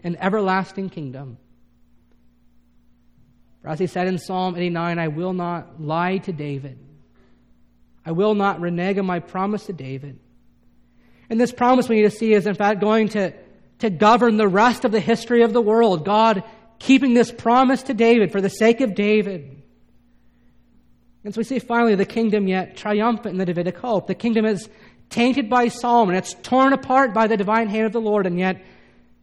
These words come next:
this kingdom remains triumphant in the Davidic hope.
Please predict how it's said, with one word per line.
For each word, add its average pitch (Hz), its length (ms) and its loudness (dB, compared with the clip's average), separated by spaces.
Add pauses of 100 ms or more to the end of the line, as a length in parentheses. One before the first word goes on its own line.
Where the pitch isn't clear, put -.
this 185 280 -2
kingdom 190 500 -2
remains 180 480 -2
triumphant 165 800 -8 (1200)
in 170 120 -8
the 165 80 -4
Davidic 156 400 -6
hope. 117 480 -16